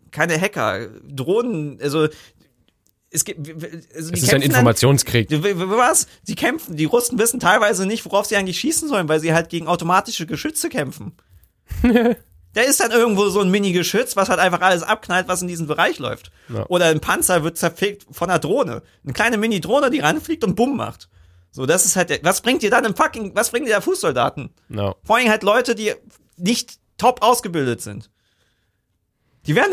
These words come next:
Speaker 1: <laughs> die, die wissen das ja. Das ist halt so,
Speaker 2: Lol.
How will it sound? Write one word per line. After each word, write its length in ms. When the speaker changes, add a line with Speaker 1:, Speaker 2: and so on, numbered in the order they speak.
Speaker 1:
<laughs> 0
die, 120
die 160
wissen 260
das 240
ja. 120
Das 120
ist 100
halt 160
so, 300
Speaker 2:
Lol. 140